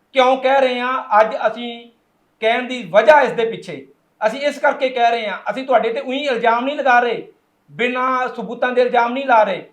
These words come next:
ਸਾਨੂੰ ਇਹ ਵੀ ਪਤਾ ਕਿ ਜਦੋਂ ਇਹ ਰਿਪੋਰਟ ਨਸ਼ਰ ਹੋਵੇਗੀ, ਜਦੋਂ ਇਹ ਰਿਪੋਰਟ ਆਵੇਗੀ, ਤੁਹਾਡੇ ਮਹਿਕਮਿਆਂ ਤੋਂ, ਤੁਹਾਡੇ ਨੇੜਲੇ ਸਾਥੀਆਂ ਤੋਂ, ਸਰਕਾਰ ਤੋਂ ਦਬਾਅ ਵੀ ਪਵੇਗਾ। ਹੋ ਸਕਦਾ ਕਿ ਇਸ ਰਿਪੋਰਟ ਤੋਂ ਬਾਅਦ ਤੁਸੀਂ ਪਰਚਾ ਵੀ ਇੱਕ ਦਰਜ ਕਰ ਦਿਓ ਝੂਠਾ ਸੱਚਾ ਕਰਕੇ,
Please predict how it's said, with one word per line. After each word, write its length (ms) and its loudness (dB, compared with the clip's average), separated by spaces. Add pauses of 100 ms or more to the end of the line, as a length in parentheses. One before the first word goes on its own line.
(260)
ਸਾਨੂੰ 300 2
ਇਹ 160 6
ਵੀ 60 -6
ਪਤਾ 240 2
ਕਿ 140 -2
ਜਦੋਂ 240 -2
ਇਹ 120 2
ਰਿਪੋਰਟ 360 -6
ਨਸ਼ਰ 300 0
ਹੋਵੇਗੀ, 340 2
ਜਦੋਂ 260 -4
ਇਹ 120 -2
ਰਿਪੋਰਟ 300 -4
ਆਵੇਗੀ, 600 0 (240)
ਤੁਹਾਡੇ 800 4 (160)
ਮਹਿਕਮਿਆਂ 640 0
ਤੋਂ, 300 -4
ਤੁਹਾਡੇ 460 0
ਨੇੜਲੇ 400 -4
ਸਾਥੀਆਂ 460 -2
ਤੋਂ, 280 -4
ਸਰਕਾਰ 480 4
ਤੋਂ 180 -6
ਦਬਾਅ 340 6
ਵੀ 100 -4
ਪਵੇਗਾ। 680 2
ਹੋ 320 6
ਸਕਦਾ 280 4
ਕਿ 100 0
ਇਸ 120 0
ਰਿਪੋਰਟ 300 2
ਤੋਂ 80 0
ਬਾਅਦ 160 2
ਤੁਸੀਂ 180 -10
ਪਰਚਾ 320 0
ਵੀ 120 -4
ਇੱਕ 140 -4
ਦਰਜ 280 2
ਕਰ 180 4
ਦਿਓ 200 -8
ਝੂਠਾ 300 -2
ਸੱਚਾ 280 -4
ਕਰਕੇ, 440 -6